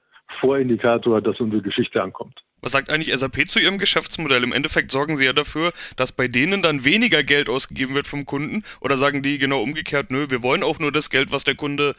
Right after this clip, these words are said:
Speaker 2: uns geben braucht“?
Speaker 1: Also was wir tun, wir sorgen dafür, dass der Kunde sein in S A P investiertes Geld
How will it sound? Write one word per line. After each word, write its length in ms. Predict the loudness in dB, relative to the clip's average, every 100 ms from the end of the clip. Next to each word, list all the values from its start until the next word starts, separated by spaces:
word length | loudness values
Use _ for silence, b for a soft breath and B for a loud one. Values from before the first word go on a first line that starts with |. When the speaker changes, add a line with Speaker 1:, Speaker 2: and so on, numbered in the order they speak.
| B B
Speaker 2:
uns 300 | -4 -4 -4
geben 300 | -2 -2 -2
braucht“? 560 | 0 2 0 -4 -14 -16 _ _ _ _ _ _
Speaker 1:
Also 260 | 2 4 4
was 200 | 2 4
wir 200 | 2 2
tun, 440 | 2 4 4 0 -6
wir 220 | 2 4
sorgen 380 | 6 6 4 4
dafür, 440 | 2 4 4 6 6
dass 200 | 2 2
der 140 | 0
Kunde 480 | 2 2 6 4 4
sein 200 | 2 2
in 140 | 2
S 160 | 0 0
A 60 | 0
P 240 | 4 4
investiertes 720 | 4 2 0 0 0 2 0
Geld 400 | 2 2 2 -2